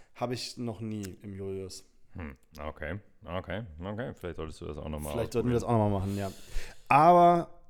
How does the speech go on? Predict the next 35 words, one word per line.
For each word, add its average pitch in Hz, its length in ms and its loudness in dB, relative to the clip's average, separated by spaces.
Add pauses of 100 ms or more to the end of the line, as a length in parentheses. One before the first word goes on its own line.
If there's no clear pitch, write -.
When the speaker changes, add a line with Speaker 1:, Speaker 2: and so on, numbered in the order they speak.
Speaker 1:
Max, - 580 0 (600)
äh, 123 680 4 (640)
das 139 160 4
French 120 340 4
Toast. 95 540 -4
Speaker 2:
Äh, 101 60 -10 (480)
lass - 180 -8
mal 101 120 2
mit 92 120 -2
diesem 82 320 -6
Tee 85 260 -4
anfangen. 76 440 -4
Speaker 1:
Oh, 180 60 12
wir 190 60 12
fangen 190 180 2
bei 180 60 4
dem, 156 160 0
stimmt. - 340 0 (300)
Ich 185 180 6
hatte, 175 420 4 (260)
äh, 139 260 4 (180)
wir 120 280 -8
fangen 170 180 2
bei 156 60 6
dem 139 160 4
Tee 175 180 2
an, 165 100 0
aber 139 120 -2
ich 131 80 -6
sag 151 140 -2
ganz 143 140 -4
kurz, 143 260 -4
ich 160 180 -2
hatte 143 140 4
einen 123 180 -2